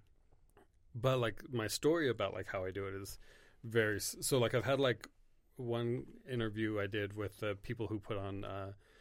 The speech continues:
show for me down in Carson with Post-its. We did, like, we put up, it was a mixture of doodles and high doodles, and I think it was, like, maybe three hundred images, which I don't do gallery shows very often. Like, every now and then, like, a group show is fun and stuff to, like, put in a few,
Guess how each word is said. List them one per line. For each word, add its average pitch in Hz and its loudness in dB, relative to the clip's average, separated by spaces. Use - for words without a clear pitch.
show 110 0
for - -8
me 104 -2
down 98 -4
in 87 -8
Carson 98 -6
with 90 -10
Post-its. - -10
We 120 -2
did, 101 -4
like, 95 -8
we 127 -8
put 107 -8
up, 98 -6
it - -6
was 110 0
a 113 2
mixture 117 2
of 104 -2
doodles 104 -2
and 98 -2
high 98 -2
doodles, 98 -4
and 104 -6
I 95 -6
think 117 -2
it 123 0
was, 110 -4
like, 98 -2
maybe 104 0
three 98 -2
hundred 95 -6
images, 113 -4
which 127 0
I 120 6
don't 135 6
do 147 2
gallery 110 4
shows 98 -4
very 98 -2
often. 92 -6
Like, 104 -6
every 123 4
now 113 2
and 107 0
then, 104 -2
like, 98 -6
a 98 -8
group 92 -6
show 98 -4
is 90 -6
fun 90 -6
and 92 -8
stuff 92 -6
to, 98 -8
like, 95 -4
put 98 -8
in 95 -4
a 95 -4
few, 92 -4